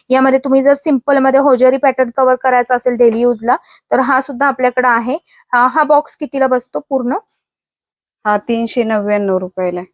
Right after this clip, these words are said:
Speaker 1: तीनशे नव्याण्णव ला. याचं बघा, अ, बेल्ट वगैरे वेगळा पॅटर्न आहे. तीनशे नव्याण्णव ला तीनचा पीस आहे, तीन कलर आहेत यामध्ये. व्हरायटी भरपूर आहे. तुम्हाला म्हणजे व्हरायटी दाखवायला मला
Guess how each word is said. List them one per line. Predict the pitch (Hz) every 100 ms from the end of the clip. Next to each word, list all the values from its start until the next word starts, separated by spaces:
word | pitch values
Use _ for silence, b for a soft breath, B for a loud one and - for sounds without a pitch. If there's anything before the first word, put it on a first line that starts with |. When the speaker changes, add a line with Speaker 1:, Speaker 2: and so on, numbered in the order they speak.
| -
Speaker 1:
तीनशे | 269 254 277
नव्याण्णव | 254 240 233 233 233
ला. | 233 262
याचं | 285 - 240
बघा, | 240 254 269
अ, | - 247
बेल्ट | 226 247 247
वगैरे | 254 240 240 254
वेगळा | 247 214 226
पॅटर्न | - 214 208 208
आहे. | 208 277 b b _
तीनशे | 269 262 285
नव्याण्णव | 269 254 247 254 254
ला | 269
तीनचा | 277 269 254 -
पीस | 262 262 254 -
आहे, | 240 247
तीन | - 262
कलर | 254 247 233 233
आहेत | 226 226
यामध्ये. | 233 233 220 202 233 - b b _
व्हरायटी | 240 269 277 349
भरपूर | 339 311 - 294
आहे. | 262 202 196 _ _ _ _ _
तुम्हाला | 262 269 277 285 294
म्हणजे | 294 269 269
व्हरायटी | 294 277 262 294
दाखवायला | 285 262 - 277 269 269
मला | 269 269 277